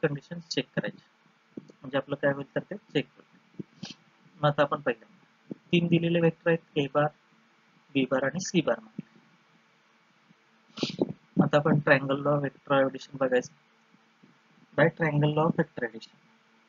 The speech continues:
पहिल्या दोन्हींची बेरीज करू, ए bar आणि B bar, ती सी bar एवढी येते का check करायची. मग ए bar plus B bar घेतली, काय येईल बेरीज, आय च्या टर्मची बेरीज घेतली,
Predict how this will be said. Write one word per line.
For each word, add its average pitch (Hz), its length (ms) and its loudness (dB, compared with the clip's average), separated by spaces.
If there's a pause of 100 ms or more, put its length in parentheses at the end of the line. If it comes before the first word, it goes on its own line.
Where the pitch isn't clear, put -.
(920)
पहिल्या 151 280 4
दोन्हींची 170 400 4
बेरीज 127 260 -2
करू, 113 220 -10 (100)
ए 131 140 -2
bar 139 120 2
आणि 147 180 0
B 139 180 0
bar, 120 100 2 (200)
ती 156 60 -18
सी 151 260 -6
bar 143 140 2
एवढी 143 220 0
येते 135 220 -8
का 170 120 -10
check - 180 -4 (100)
करायची. - 360 -20 (380)
मग - 140 -6
ए 151 120 4
bar 151 180 2
plus - 320 -8
B 180 160 -2
bar 156 120 4
घेतली, - 380 -10 (1040)
काय 151 140 4
येईल 151 120 -2
बेरीज, 147 320 2 (100)
आय 143 160 4
च्या 147 200 -2
टर्मची 143 340 -2
बेरीज 139 280 -2
घेतली, - 280 -16